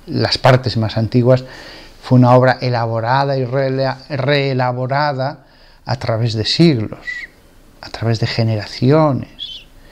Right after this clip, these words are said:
Contaban esas historias de la Torre de Babel, contaban todas esas cosas del diluvio, etcétera,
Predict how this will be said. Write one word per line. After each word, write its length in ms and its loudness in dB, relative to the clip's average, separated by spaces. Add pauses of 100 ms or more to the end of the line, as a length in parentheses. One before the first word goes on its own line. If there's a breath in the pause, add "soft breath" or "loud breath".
(420 soft breath)
Contaban 720 2
esas 300 -6
historias 540 -2
de 80 -4
la 140 -4
Torre 280 2
de 80 -2
Babel, 680 0 (1080)
contaban 800 2 (500 loud breath)
todas 400 4
esas 560 -2
cosas 720 -2
del 180 0
diluvio, 520 2
etcétera, 500 -2